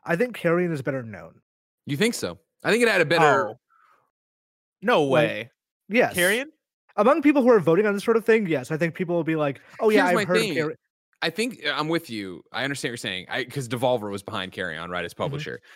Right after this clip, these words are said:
Speaker 2: I think more people have heard of Carrion, but I think it underperformed expectations. Like, I, I don't think it lived up to what those initial E three demos were. So I think people know the name, but they're like, "Oh, but it, it wasn't that great." Whereas Phasmophobia, I think, is a name,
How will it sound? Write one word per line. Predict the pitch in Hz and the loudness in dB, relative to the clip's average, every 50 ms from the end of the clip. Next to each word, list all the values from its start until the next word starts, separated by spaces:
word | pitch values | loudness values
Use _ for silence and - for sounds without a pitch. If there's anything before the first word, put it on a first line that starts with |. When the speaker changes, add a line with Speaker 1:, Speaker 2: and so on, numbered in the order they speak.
| - - | -12 -8
Speaker 2:
I | - - | -6 -4
think | - 202 233 247 | 0 2 2 4
more | 269 226 | 4 4
people | 165 208 180 151 139 107 | 4 4 4 2 2 -2
have | - | -2
heard | - - 143 139 151 175 | -4 0 2 4 4 4
of | 190 185 | 2 0
Carrion, | - - 202 190 196 202 214 214 190 | -2 -4 -4 -2 -2 -4 -4 -4 -2
but | - 143 131 | -2 -2 -2
I | 123 | -2
think | - - - 156 160 180 175 - | -4 -4 -4 -2 -2 -2 -2 -4
it | 113 104 101 - _ _ _ _ _ _ _ _ - 135 | -6 -6 -6 -8 _ _ _ _ _ _ _ _ -2 0
underperformed | 147 151 147 135 135 123 127 170 160 - 135 123 120 113 98 | 0 0 2 0 -2 -2 -2 -6 -6 -4 -4 -4 -4 -2 -4
expectations. | 95 - - - - - 107 101 104 - - _ 95 - - - | -6 -8 -10 -18 -14 -12 -10 -10 -10 -12 -14 _ -20 -16 -8 -4
Like, | 113 131 | -2 0
I, | 135 139 135 127 143 | 0 2 2 0 0
I | 147 | 0
don't | 143 156 147 - | 0 0 -2 0
think | - 156 139 139 | -2 -2 -2 -2
it | 127 113 | -2 -2
lived | 127 135 131 120 113 127 | 0 -2 -2 0 0 -2
up | 123 123 - | -2 -2 -2
to | - 120 113 | -4 -2 -2
what | 110 117 113 | -2 -2 -2
those | - 107 107 104 - | -4 -6 -8 -10 -10
initial | - 120 117 110 - 110 | -10 -8 -8 -8 -10 -12
E | 87 101 104 | -12 -14 -14
three | - - 110 104 | -12 -12 -12 -10
demos | 101 110 107 101 95 92 - | -8 -8 -8 -8 -8 -10 -10
were. | 101 107 104 87 73 | -8 -6 -6 -6 -8
So | - - | -8 -6
I | 117 | -4
think | 156 180 180 | -2 -2 0
people | 175 160 123 123 | -2 -2 -2 -4
know | 113 113 123 151 196 208 | -4 -2 0 2 2 2
the | 165 135 127 | 2 2 0
name, | 151 185 202 170 135 120 113 - - - - _ - | 0 2 2 2 0 -2 -4 -8 -12 -18 -20 _ -4
but | 139 135 | -2 0
they're | 143 135 | 2 2
like, | 131 131 - - | 2 0 0 0
"Oh, | 135 139 135 127 120 | 0 2 2 2 2
but | 120 120 | 0 -2
it, | 120 120 - | -2 -2 -4
it | 123 | -4
wasn't | 120 123 113 113 104 | -4 -4 -4 -6 -10
that | 104 - | -10 -6
great." | - 123 107 101 - | -4 -4 -4 -4 -6
Whereas | 113 131 131 127 - - | -4 -4 -4 -4 -2 -2
Phasmophobia, | 160 143 135 127 131 127 117 - 151 165 165 147 131 117 | -2 -2 -2 -2 -4 -4 -2 2 2 2 2 2 0 0
I | 117 | 0
think, | 123 120 - | -2 -4 -8
is | - | -10
a | 113 | -10
name, | 110 110 110 110 107 | -10 -8 -8 -10 -12